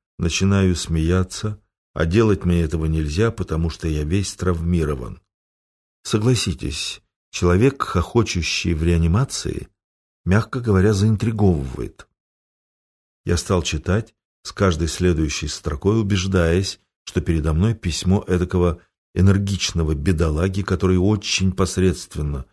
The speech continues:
учился в школе, в результате чего стал жертвой собственного недообразования. Он собрался соорудить пристройку к своему дому.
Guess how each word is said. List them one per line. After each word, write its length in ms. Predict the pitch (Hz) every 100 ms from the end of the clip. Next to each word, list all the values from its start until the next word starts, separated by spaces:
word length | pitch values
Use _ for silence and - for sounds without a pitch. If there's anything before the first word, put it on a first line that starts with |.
| _
учился 500 | 87 82 87 73 -
в 80 | 67
школе, 460 | - - 92 120 123 _ _ _ _
в 60 | -
результате 520 | 135 113 90 76 71
чего 320 | - 80 95
стал 300 | 117 - 85
жертвой 500 | 73 78 78 80 104
собственного 960 | 104 - 71 - - 87 87 87 87 - _ -
недообразования. 1080 | 82 78 85 82 82 85 76 52 52 50 - _ _ _ _ _ _ _
Он 200 | 165 170
собрался 580 | - 139 139 143 127 127
соорудить 640 | - 113 110 107 131 -
пристройку 760 | - 120 - 131 113 78 - 78
к 100 | -
своему 360 | 87 80 82
дому. 420 | 80 78 62 -